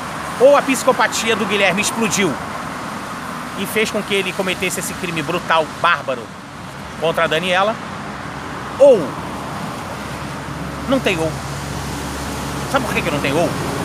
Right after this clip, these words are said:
Porque não existe outro tipo de explicação pra isso. Uma pessoa, eu não vou, eu não, eu não digo nem, eu não vou nem dizer uma pessoa,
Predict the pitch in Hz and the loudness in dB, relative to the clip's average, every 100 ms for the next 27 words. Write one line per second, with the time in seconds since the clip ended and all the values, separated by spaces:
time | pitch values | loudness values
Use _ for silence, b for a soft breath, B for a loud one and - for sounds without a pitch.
0 | - - - 262 247 - 262 269 277 233 | -2 0 4 4 4 4 2 2 2 0
1 | - - 233 220 - 226 202 160 127 - | 0 0 2 2 4 2 4 2 0 -2
2 | - - - - - - - - - - | -4 -4 -4 -4 -4 -4 -4 -4 -2 -4
3 | - - - - - - - 202 254 226 | -4 -4 -2 -2 -2 -2 2 2 4 2
4 | - 262 254 269 262 233 254 247 226 247 | 4 6 6 6 6 6 6 4 4 4
5 | 240 247 247 277 226 226 208 247 277 - | 4 4 4 4 2 2 2 2 2 4
6 | 247 233 240 202 190 135 | 4 4 2 2 2 2